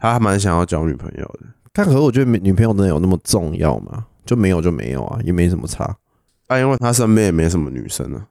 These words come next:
Speaker 2: 可是他有交过一个女朋友啦，梅花啊。
Speaker 1: 啊，他都一直说那个不算啊。
Speaker 2: 那个哪，为什么不算？
Speaker 1: 他自己的一套理论，他说因为人家说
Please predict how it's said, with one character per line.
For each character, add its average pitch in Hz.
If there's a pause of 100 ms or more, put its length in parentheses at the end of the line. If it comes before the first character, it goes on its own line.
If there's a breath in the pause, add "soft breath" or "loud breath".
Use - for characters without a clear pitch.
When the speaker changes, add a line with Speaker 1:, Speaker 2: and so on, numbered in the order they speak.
(120)
Speaker 2:
可 131
是 151
他 185
有 143
交 123
过 120
一 107
个 98
女 80
朋 80
友 85
啦， 60 (180)
梅 87
花 95
啊。 92
Speaker 1:
啊， -
他 110
都 117
一 113
直 104
说 98
那 98
个 87
不 80
算 62
啊。 67 (180)
Speaker 2:
那 233
个 214
哪， 117
为 123
什 143
么 98
不 80
算？ 82 (600)
Speaker 1:
他 101
自 98
己 92
的 76
一 76
套 92
理 65
论， 80
他 98
说 104
因 113
为 113
人 95
家 95
说 98